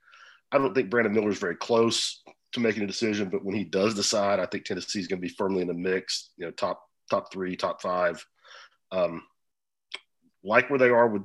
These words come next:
with Kasan Wallace, and that sounds odd to say since he's from Texas and there's not an obvious tie there, and you got Baylor that just won a national title, you get Chris Beard at,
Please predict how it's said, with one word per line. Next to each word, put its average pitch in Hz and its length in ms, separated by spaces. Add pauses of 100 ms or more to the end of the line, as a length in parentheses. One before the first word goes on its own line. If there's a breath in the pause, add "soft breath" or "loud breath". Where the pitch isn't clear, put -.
with 104 100
Kasan 113 420
Wallace, 110 420
and 82 220
that 92 160
sounds 107 320
odd 104 200
to 87 60
say 107 340
since - 160
he's 101 160
from 90 100
Texas 104 540
and 90 80
there's 87 120
not 101 140
an 95 100
obvious 92 300
tie 101 300
there, 95 180
and 92 100
you 85 60
got 95 140 (680 loud breath)
Baylor 104 360
that 95 160 (220)
just 113 200
won 110 140
a - 20
national 101 320
title, 101 340
you 95 80
get 90 140
Chris - 260
Beard 98 380 (180)
at, 104 200